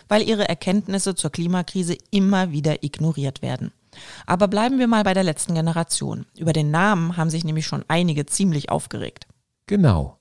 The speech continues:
Speaker 2: Ein Beispiel war im Februar der Soziologe Harald Welzer in einem N-D-R-Interview.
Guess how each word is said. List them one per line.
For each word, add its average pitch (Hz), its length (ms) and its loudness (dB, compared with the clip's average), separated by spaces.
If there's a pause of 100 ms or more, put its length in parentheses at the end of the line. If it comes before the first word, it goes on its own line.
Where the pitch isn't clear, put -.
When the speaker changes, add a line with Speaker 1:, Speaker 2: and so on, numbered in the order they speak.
Speaker 2:
Ein 107 160 2
Beispiel 131 340 6
war 123 120 8
im 113 80 2
Februar 127 320 4
der 110 120 6
Soziologe 117 840 4
Harald 92 360 2
Welzer 98 340 2
in 101 80 2
einem - 180 -4
N-D-R-Interview. 98 960 2